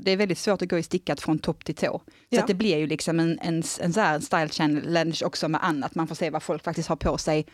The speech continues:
Speaker 1: av andra kläder till sina stickade
Speaker 2: Ja,
Speaker 1: plagg.
Speaker 2: precis. Till vardags.
Speaker 1: Ja.
Speaker 2: Mm.
Speaker 1: Jättekul. Eh, det var det om det.
Speaker 2: Mm.
Speaker 1: Sen håller vi ju också på med stickgärisockan.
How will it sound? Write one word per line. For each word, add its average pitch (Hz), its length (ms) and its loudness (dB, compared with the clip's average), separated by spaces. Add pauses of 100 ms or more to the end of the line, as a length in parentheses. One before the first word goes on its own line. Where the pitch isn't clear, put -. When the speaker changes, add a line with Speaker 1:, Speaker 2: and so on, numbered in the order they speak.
(140)
Speaker 1:
av 190 160 2
andra 208 280 2
kläder 156 300 2
till 165 200 -2
sina 147 200 -2
stickade - 380 -6
Speaker 2:
Ja, 339 80 2
Speaker 1:
plagg. - 120 0 (380)
Speaker 2:
precis. 254 500 -2
Till 269 120 -2
vardags. - 520 -2
Speaker 1:
Ja. 160 160 -8 (280)
Speaker 2:
Mm. 262 120 0 (640)
Speaker 1:
Jättekul. - 480 -6 (800)
Eh, 185 320 6 (400)
det 262 100 4
var 285 100 6
det 269 120 6
om 269 80 8
det. 262 220 0 (120)
Speaker 2:
Mm. 262 280 4
Speaker 1:
Sen 185 280 2
håller 202 220 4
vi 285 100 4
ju 320 80 8
också 262 180 0
på 269 100 2
med 180 120 -4
stickgärisockan. 165 920 0